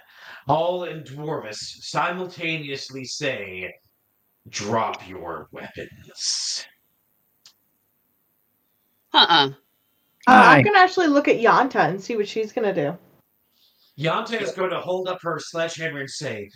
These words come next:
Speaker 1: "From my cold, dead hands."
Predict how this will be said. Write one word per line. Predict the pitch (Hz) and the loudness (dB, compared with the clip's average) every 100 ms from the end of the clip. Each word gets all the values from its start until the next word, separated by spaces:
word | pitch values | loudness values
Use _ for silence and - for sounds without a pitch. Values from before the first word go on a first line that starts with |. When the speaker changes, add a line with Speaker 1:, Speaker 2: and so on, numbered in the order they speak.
| - - - | -20 -20 -18
Speaker 1:
"From | - - 131 117 113 110 | -10 -4 -4 -4 -8 -10
my | 95 87 87 - | -10 -10 -12 -14
cold, | - - 92 98 95 95 95 87 - - - - _ - | -16 -12 -10 -6 -8 -8 -12 -12 -12 -14 -18 -20 _ -10
dead | - 107 - 120 113 95 85 - - - - - - - | -8 -8 -8 -8 -10 -10 -14 -10 -10 -10 -20 -20 -20 -12
hands." | - - 80 92 - 92 90 92 95 - - - _ - - - - - | -6 -6 -6 -12 -10 -6 -4 -4 -8 -12 -16 -20 _ -18 -10 -6 -6 -6